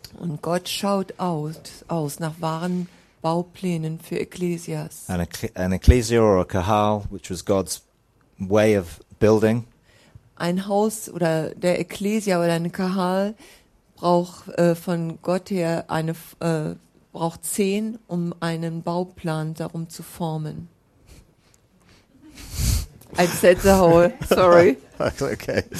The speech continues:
Speaker 2: And it needed a bench of three to establish the foundations.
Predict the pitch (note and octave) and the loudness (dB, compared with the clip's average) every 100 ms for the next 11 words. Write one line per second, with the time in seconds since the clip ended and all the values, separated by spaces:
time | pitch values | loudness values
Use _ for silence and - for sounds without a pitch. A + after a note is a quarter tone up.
0 | - - E4+ - F3+ F3+ E3 - D3 D#3 | -4 2 0 0 -6 -6 -8 -12 -14 -16
1 | A#2 C3 C3+ C#3 D3+ D3+ C3+ C#3 C3+ - | 0 2 4 2 4 4 6 4 4 0
2 | C3 D#3 D3 F2+ - - B2 A2+ G#2+ - | 0 2 2 2 -6 2 4 6 4 0
3 | - A#2 B2 B2 - A#2 A#2 G#2+ G2 F#2 | 4 4 6 0 -2 -2 2 2 2 -2
4 | - E2+ - - | -4 -10 -10 -14